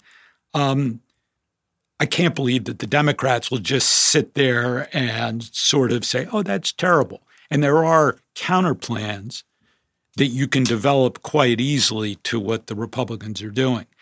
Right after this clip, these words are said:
One of the phenomena that I was always aware of in doing party operations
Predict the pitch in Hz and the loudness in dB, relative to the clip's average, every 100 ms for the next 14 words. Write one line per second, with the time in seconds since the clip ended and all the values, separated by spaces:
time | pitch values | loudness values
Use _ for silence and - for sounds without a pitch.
0 | - - _ _ 123 165 180 151 131 131 | -20 -20 _ _ 0 4 4 2 2 0
1 | 117 - - 135 131 139 143 120 110 120 | 0 -8 -2 0 2 2 2 0 -2 0
2 | 127 131 110 113 104 101 113 98 104 107 | 0 0 0 -2 -2 -4 -6 -4 -6 -6
3 | 104 127 - _ - 113 104 117 107 107 | -8 -14 -18 _ -10 -8 -2 -2 -2 -6
4 | - - 120 104 104 107 - 110 104 - | -10 -2 -2 0 -4 -8 -10 -10 -10 -10
5 | 104 120 | -10 -12